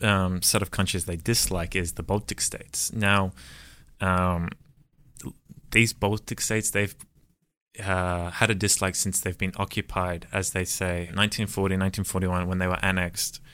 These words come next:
um, under the Molotov and Ribbentrop, uh, Pact. So, since the fall of the Soviet Union, they've also kind of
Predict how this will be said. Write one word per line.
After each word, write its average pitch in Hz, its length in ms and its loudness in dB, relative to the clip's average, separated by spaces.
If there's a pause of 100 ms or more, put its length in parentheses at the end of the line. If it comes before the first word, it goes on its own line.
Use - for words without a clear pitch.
(360)
um, 87 640 2
under 95 180 0
the 87 380 0 (400)
Molotov 92 460 -2
and 85 240 -2 (720)
Ribbentrop, 92 720 -4 (360)
uh, 85 360 0
Pact. - 480 -4 (600)
So, 95 380 4 (680)
since - 260 4
the 110 80 2
fall 113 320 4
of 107 80 2
the 107 80 0
Soviet 107 360 2
Union, 110 340 0
they've 98 200 0
also 98 320 2
kind 95 340 -2
of 90 200 -2